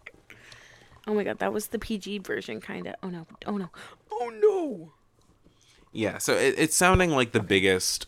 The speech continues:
Speaker 2: problem right now is writers are not being paid the fair wages for their work, which is understandable.
Speaker 1: Yeah. You know, our school district was gonna strike.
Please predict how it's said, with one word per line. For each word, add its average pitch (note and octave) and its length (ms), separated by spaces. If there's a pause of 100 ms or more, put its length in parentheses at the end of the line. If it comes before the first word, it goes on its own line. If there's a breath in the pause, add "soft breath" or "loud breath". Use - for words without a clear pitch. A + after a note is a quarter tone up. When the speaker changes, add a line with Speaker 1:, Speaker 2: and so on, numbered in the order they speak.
(120)
Speaker 2:
problem F2+ 380
right F2 120
now E2 220
is D2 340
writers G2 360
are F#2 40
not F2 220
being F2 480
paid F2+ 420 (640)
the G#2+ 140
fair E2 240
wages D#2+ 640 (300)
for F#2 140
their E2+ 100
work, C3+ 420
which B2+ 200
is D#3+ 120
understandable. B2 920 (180)
Speaker 1:
Yeah. G#3 380 (340 soft breath)
You D4 100
know, D#4 300
our C#4 320
school - 260
district A#3 360
was F#3+ 140
gonna F3+ 180
strike. - 500